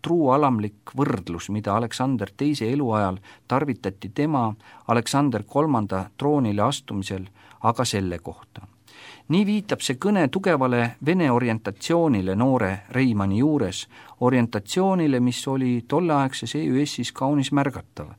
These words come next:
ja mis omakorda reedab Jakobsoni mõju. Näib,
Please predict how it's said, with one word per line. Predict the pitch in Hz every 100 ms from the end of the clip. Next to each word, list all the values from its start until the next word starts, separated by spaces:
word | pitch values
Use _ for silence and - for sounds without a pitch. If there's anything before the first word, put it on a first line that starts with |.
| - - -
ja | 117
mis | 123
omakorda | 147 170 143 143 139 113
reedab | 156 151 117 131
Jakobsoni | 139 139 - 156 151
mõju. | 104 98 92 90 - _ - - 135
Näib, | 139 123 95